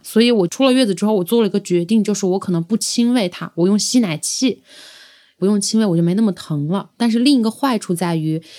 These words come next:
就人类他的那个乳房是，就乳汁的分泌特别的有意思，它是由你的大脑控制的。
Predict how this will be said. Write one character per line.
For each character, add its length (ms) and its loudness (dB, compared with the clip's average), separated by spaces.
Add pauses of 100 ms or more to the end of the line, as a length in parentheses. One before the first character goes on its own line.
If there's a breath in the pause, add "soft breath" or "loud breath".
(140 loud breath)
就 120 2
人 220 4
类 100 2
他 220 -4
的 120 2
那 100 4
个 80 4
乳 180 -2
房 380 -4
是， 300 -2
就 160 0
乳 180 0
汁 100 -2
的 80 0
分 180 -2
泌 120 4
特 100 -10
别 140 2
的 100 2
有 180 0
意 140 0
思， 140 -6
它 160 -4
是 100 0
由 120 4
你 100 4
的 80 -2
大 200 0
脑 220 -2
控 260 0
制 120 -4
的。 160 -12